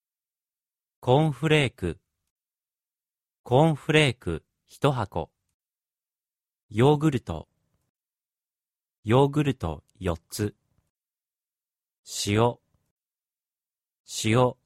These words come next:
一袋。砂糖。砂糖一キロ。酢。酢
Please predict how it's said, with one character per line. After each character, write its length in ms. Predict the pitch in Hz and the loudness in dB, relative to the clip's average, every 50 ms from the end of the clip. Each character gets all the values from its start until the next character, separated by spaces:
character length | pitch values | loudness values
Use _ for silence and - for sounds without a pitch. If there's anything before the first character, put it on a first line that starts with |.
| _ _ | _ _
一 280 | _ - - - 147 143 | _ -20 -4 -4 -4 -4
袋。 460 | - - - - 98 90 80 - _ _ _ _ _ _ _ _ _ _ _ _ _ _ _ _ _ _ _ _ _ _ _ _ _ _ _ _ _ _ _ _ | -4 -10 -8 -6 -4 -4 -4 -8 _ _ _ _ _ _ _ _ _ _ _ _ _ _ _ _ _ _ _ _ _ _ _ _ _ _ _ _ _ _ _ _
砂 180 | - - 95 95 | -6 -4 -4 -4
糖。 380 | - - 131 123 104 82 - _ _ _ _ _ _ _ _ _ _ _ _ _ _ _ _ _ _ _ _ _ _ _ _ _ _ _ _ _ | -2 -2 -2 -2 -2 -4 -8 _ _ _ _ _ _ _ _ _ _ _ _ _ _ _ _ _ _ _ _ _ _ _ _ _ _ _ _ _
砂 200 | _ - 92 98 | _ -8 -8 -8
糖 320 | - - 139 127 104 87 - | -4 -2 -2 -2 -2 -4 -8
一 240 | - 98 90 - - | -12 -14 -10 -10 -12
キ 140 | - - 127 | -4 -4 -4
ロ。 220 | 101 82 76 - _ _ _ _ _ _ _ _ _ _ _ _ _ _ _ _ _ _ _ _ _ _ _ _ _ _ _ _ _ _ | -4 -4 -10 -10 _ _ _ _ _ _ _ _ _ _ _ _ _ _ _ _ _ _ _ _ _ _ _ _ _ _ _ _ _ _
酢。 400 | - - - - 113 120 127 _ _ _ _ _ _ _ _ _ _ _ _ _ _ _ _ _ _ _ _ _ _ _ _ _ _ _ _ _ _ | -14 -12 -8 -6 -6 -6 -6 _ _ _ _ _ _ _ _ _ _ _ _ _ _ _ _ _ _ _ _ _ _ _ _ _ _ _ _ _ _
酢 380 | - - - - 120 127 - | -12 -12 -6 -4 -4 -6 -6